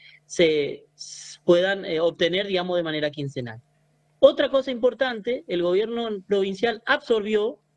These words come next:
dos componentes nutricionantes que antes eran cofinanciados. El primero es los comedores escolares.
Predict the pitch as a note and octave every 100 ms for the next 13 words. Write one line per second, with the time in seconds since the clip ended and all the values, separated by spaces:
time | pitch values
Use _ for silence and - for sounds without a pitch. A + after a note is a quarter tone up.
0 | _ - F3+ C#4 B3+ G#3+ G3 G#3 A3 A3
1 | G#3 A3 B3 A3+ A#3 C4+ C4 F3 G#3 G#3+
2 | G3 A3 G3+ A3 G#3+ F#3 E3 D#3 C3 B2+
3 | B2+ _ _ - E3 F#3+ G3+ C4+ E4+ C#4
4 | C#4 C4 A#3 F#3+ F#3 G#3+ F#3+ F#3+ D3 C#3+
5 | B2 B2